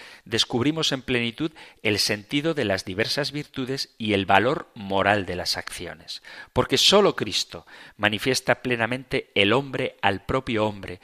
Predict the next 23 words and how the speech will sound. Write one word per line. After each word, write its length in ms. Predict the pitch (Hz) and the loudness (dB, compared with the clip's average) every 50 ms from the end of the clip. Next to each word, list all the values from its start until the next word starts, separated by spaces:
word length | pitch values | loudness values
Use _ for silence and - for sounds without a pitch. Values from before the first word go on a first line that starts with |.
| - - - - _ | -20 -20 -20 -16 _
y 120 | - 101 | -2 0
le 100 | 98 101 | 2 4
descubre 640 | 101 113 - - - 143 135 131 135 131 - _ _ - | 4 4 2 0 0 -2 -2 -2 -2 -4 -6 _ _ -2
la 200 | 101 98 95 92 | 2 2 2 2
grandeza 680 | 92 90 87 87 87 92 101 95 80 - 85 85 - _ _ - | 2 -2 -4 -4 -2 -2 -2 -2 -2 -6 -12 -14 -16 _ _ -12
de 100 | - 87 | -8 -6
su 180 | - - - 85 | -6 -6 -6 -8
vocación. 500 | 85 80 - - - - 78 85 - _ _ _ _ _ - - - - - _ | -10 -10 -10 -10 -10 -10 -12 -14 -16 _ _ _ _ _ -20 -20 -20 -20 -20 _
La 200 | - - 98 101 | -4 0 0 0
nueva 320 | 101 113 123 135 139 127 101 | 2 2 2 4 4 4 4
vida 380 | 117 120 113 92 85 80 80 _ _ _ - | 2 0 -4 -4 -6 -8 -10 _ _ _ -6
y 80 | 98 98 | -2 0
la 120 | 95 92 | 0 0
conciencia 600 | - 113 101 101 - 135 139 139 - - 143 139 | 0 -4 -8 -6 -4 -4 -4 -4 -4 -2 -2 -2
de 80 | 117 101 | -2 -4
saberse 580 | - - 98 113 123 - - - 113 - _ _ | -4 -4 -2 -2 -2 -2 -2 -2 -4 -6 _ _
hijo 260 | - 160 143 - 131 120 | -4 -2 -2 -2 -4 -4
de 140 | 98 92 | -4 -4
Dios, 340 | 90 95 95 95 92 - - - - - - - - | -6 -4 -6 -6 -6 -8 -10 -12 -16 -20 -20 -6 2
que 140 | - 127 135 | 6 6 8
es 100 | 156 - | 8 6
la 120 | 165 147 | 4 2
verdad 340 | 143 131 123 123 139 151 - | 2 0 0 0 0 -2 -4